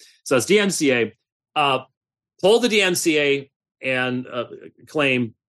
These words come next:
and let that be posted again, because that's what caused you to do what you did. Um, but I wanna back up to the letter that was sent out and make a comment on that. Um,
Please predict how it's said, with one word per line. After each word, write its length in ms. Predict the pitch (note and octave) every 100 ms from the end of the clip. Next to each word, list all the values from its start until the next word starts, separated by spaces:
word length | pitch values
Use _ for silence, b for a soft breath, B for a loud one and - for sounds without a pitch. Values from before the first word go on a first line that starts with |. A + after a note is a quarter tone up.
| _
and 540 | C3 C3 B2 A#2+ A#2 A2 _ _ _ -
let 260 | B2+ D#3 -
that 180 | D3 C3
be 140 | C3+
posted 340 | C#3 A#2+ -
again, 260 | A#2 A#2 A2+
because 380 | A#2 B2 A2+ G2
that's 280 | B2+ C3 C3
what 120 | A2+
caused 320 | B2+ A#2 -
you 60 | A2
to 100 | A2
do 220 | A#2 A2+
what 140 | A2
you 80 | G#2
did. 260 | F#2+ E2+ - _ _ _ _ _ _ _ _ _
Um, 380 | D3 C#3+ C3 C3 _ -
but 120 | D#3
I 100 | G#3
wanna 200 | C#4 G#3
back 320 | F3 D#3+ D#3+
up 200 | E3+ - -
to 160 | - C#3+
the 120 | C3
letter 400 | C#3 G#3+ C3 F#2
that 140 | -
was 180 | A#2+ A#2
sent 200 | C#3+ A2+
out 260 | G2 G2 - _ _ _ _ _ _ _ _ _
and 140 | C#3+ C#3+
make 180 | C#3+
a 80 | C#3+
comment 380 | D3+ D3+ C3 A2
on 100 | G2
that. 260 | A2 G2+ - _ _ _ _ _ _ _ _ _ _ _ -
Um, 340 | C#3+ C#3 C3